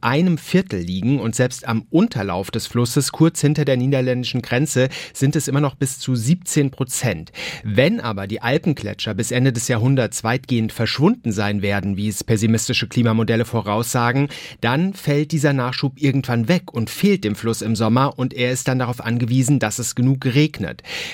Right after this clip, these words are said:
Gleichzeitig sagen Klimamodelle aber ja voraus, dass es künftig während der Sommermonate weniger regnen wird und diese Kombination, kein Gletscherwasser plus weniger Regen im Sommer, wird Niedrigwasser im Rhein viel wahrscheinlicher machen als heute.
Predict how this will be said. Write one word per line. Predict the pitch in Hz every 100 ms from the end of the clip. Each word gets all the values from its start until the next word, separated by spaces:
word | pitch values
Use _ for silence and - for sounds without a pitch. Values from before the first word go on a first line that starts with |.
| -
Gleichzeitig | 117 202 - 131 107 104
sagen | - 113 120
Klimamodelle | 117 135 131 120 120 120 113
aber | 113
ja | 117 113
voraus, | 117 110 110 131 -
dass | 120 127
es | -
künftig | 131 135 - 127 -
während | 120 120
der | 120
Sommermonate | 113 123 120 120 120 120 120 -
weniger | 110 117 214 202 104 101
regnen | 101 110 117 117
wird | 120 143 - - -
und | - 120
diese | 220 240
Kombination, | 170 156 147 147 - 139 87 - -
kein | - 170
Gletscherwasser | 196 160 - 110 98 113 143 147 -
plus | - 156 185 -
weniger | 117 143 147 123
Regen | 117 135 127
im | 113
Sommer, | 113 127 131 95
wird | 117 165 -
Niedrigwasser | 143 156 151 - 127 135
im | 101
Rhein | 117 117 123 123
viel | - 190 190
wahrscheinlicher | 143 135 127 123 120 113
machen | 110 - 104 -
als | 110 -
heute. | 90 78 80 67